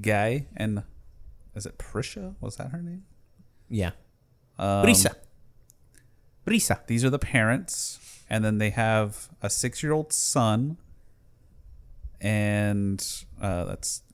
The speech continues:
Speaker 1: the son's
Speaker 2: The
Speaker 1: name is
Speaker 2: six-year-old
Speaker 1: Trent.
Speaker 2: son was very entertaining.
Speaker 1: And a eleven-year-old daughter, Maddox.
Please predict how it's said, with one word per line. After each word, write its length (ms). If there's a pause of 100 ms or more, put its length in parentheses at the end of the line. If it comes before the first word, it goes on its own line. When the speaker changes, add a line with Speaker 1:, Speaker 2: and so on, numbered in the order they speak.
Speaker 1:
the 80
son's 240
Speaker 2:
The 80
Speaker 1:
name 80
is 60
Speaker 2:
six-year-old 400
Speaker 1:
Trent. 80
Speaker 2:
son 220
was 160
very 280
entertaining. 640 (340)
Speaker 1:
And 600 (760)
a 220
eleven-year-old 920
daughter, 580 (180)
Maddox. 840